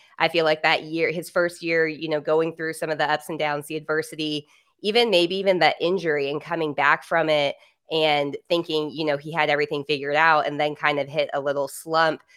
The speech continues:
there in the midseason in October, you know, after that Oklahoma game. I think, um, you know, based off everything that we know about Quinn Ewers,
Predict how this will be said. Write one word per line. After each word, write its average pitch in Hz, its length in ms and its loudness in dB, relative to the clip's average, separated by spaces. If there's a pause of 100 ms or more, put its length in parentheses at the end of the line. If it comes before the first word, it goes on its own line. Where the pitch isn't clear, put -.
(180)
there 156 380 6
in 151 360 0
the 151 140 -14
midseason 151 840 -2 (720)
in 180 100 2
October, 170 500 0
you 151 140 -4
know, 147 140 0
after 147 260 -2
that 143 160 -2
Oklahoma 151 520 -2
game. 143 320 -2 (360)
I 165 120 2
think, 170 420 2 (100)
um, 143 560 0 (220)
you 180 100 -2
know, 165 100 2
based 202 260 2
off 220 180 2
everything 175 400 0
that 156 120 0
we 160 120 -4
know 151 260 4
about 151 300 0
Quinn 151 300 -6
Ewers, 156 480 -2